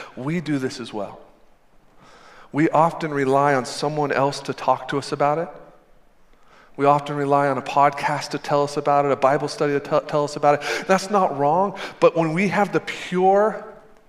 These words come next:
perfect, heavenly Word of God that can go straight to our soul,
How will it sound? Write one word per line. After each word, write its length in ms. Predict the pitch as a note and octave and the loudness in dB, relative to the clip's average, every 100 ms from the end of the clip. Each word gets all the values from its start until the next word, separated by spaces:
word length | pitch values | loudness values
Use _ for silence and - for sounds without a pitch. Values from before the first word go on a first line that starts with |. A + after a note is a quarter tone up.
| - _ _ - | -20 _ _ -10
perfect, 760 | E3 G3+ G#3 - A3 G#3+ - - - _ _ - - _ - _ - | 2 4 4 2 -4 -4 -14 -20 -20 _ _ -20 -20 _ -20 _ -6
heavenly 580 | - G3+ G3 G#3 G3 F#3 | 0 2 2 0 0 0
Word 260 | E3+ F3+ | 2 2
of 120 | F3 | 2
God 500 | C#3+ D3+ F3+ G3+ G3+ - - - - - - - | 4 6 6 4 0 -6 -16 -20 -20 -20 -20 -2
that 140 | E3+ D#3+ | 0 0
can 100 | F3 | -2
go 100 | E3 | -4
straight 480 | - - F#3 G3 F#3+ | -6 -2 0 0 -2
to 140 | G#3 | -4
our 120 | E3 | -2
soul, 500 | D3 - F#3+ F3 - | -4 0 2 2 0